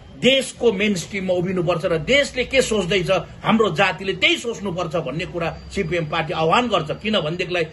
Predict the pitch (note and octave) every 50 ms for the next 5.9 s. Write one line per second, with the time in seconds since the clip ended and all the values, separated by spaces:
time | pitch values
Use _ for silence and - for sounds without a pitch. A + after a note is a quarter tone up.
0 | - - - E3+ A3 A3+ - - F#3+ F3+ F#3 F#3 F3 D3+ - - G3+ G#3 - -
1 | E3 D3+ G3+ G3 F#3 F#3+ F3 D3+ F3 G3 G3 F#3+ F3+ G3 G#3 G#3+ A3 B3 A#3+ -
2 | - - - A3 G#3+ G3+ E3 E3 G3 G3 F#3 - G3 F#3+ F#3 F3+ G3 A3+ G#3 E3+
3 | G3 F#3+ F3+ - G3 E3+ D3+ D3+ G3+ G#3 G3+ - - - - - - D3 F#3+ A#3
4 | G#3 - G3 - G3 G3 F#3+ F#3+ F#3+ F3 D#3 F3 F#3+ F3 G3 G3 F3+ F#3 - -
5 | F#3+ F3 E3 F#3 F#3+ F#3 F3+ F3+ F3 E3 G3 G3+ G3 F#3+ F3+ F#3 F#3+